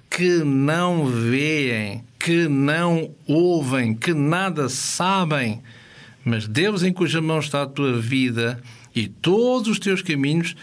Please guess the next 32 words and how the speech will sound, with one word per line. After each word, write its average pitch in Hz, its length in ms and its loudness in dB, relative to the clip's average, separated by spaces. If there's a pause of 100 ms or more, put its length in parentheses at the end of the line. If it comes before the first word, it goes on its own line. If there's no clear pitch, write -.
(380)
tu 151 400 2
a 135 40 0
ele 135 300 0
não 131 400 2
glorificaste. 120 920 -2 (720)
É 214 60 2
um 226 100 4
texto 226 560 -2
do 165 220 2
sexto 220 280 -2
século 170 520 -2
antes 151 280 -2
de 131 100 0
Cristo. 110 460 -6 (600)
É 226 100 2
um 220 100 4
texto 226 280 0
que 185 80 -6
nós 196 240 2
tirássemos 170 580 0
a 127 60 0
data, 202 500 -2 (220)
é 208 80 2
um 208 100 2
texto 220 220 0
que - 60 -6
se - 120 0
aplica 277 480 0
aos 175 140 0
dias 175 240 0
de 185 80 -2
hoje. 247 340 -2